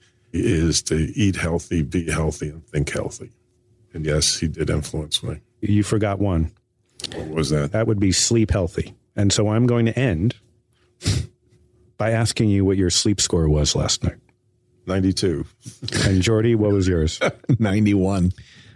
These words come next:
Speaker 2: I was an eighty-four. I would say, you know, I'm not great at math. That means that the average here was about eighty-seven. Not too bad.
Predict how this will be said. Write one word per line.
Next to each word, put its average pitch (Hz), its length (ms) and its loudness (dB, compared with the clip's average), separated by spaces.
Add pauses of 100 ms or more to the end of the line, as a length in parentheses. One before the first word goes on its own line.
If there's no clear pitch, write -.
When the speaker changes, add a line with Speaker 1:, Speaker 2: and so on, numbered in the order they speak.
(140)
Speaker 2:
I 113 140 0
was 135 140 2
an 123 120 2
eighty-four. 107 580 0
I 92 80 2
would 104 140 0
say, 101 340 2
you 110 180 2
know, 104 160 2
I'm 110 140 0 (220)
not 113 180 0
great 117 200 2
at 107 60 2
math. 113 300 0
That 113 180 0
means 117 360 2
that 107 240 0
the 110 140 2
average 110 320 0
here 120 120 2
was 107 120 2
about 104 200 2
eighty-seven. 117 640 2 (180)
Not 123 340 0
too 135 120 2
bad. 104 300 0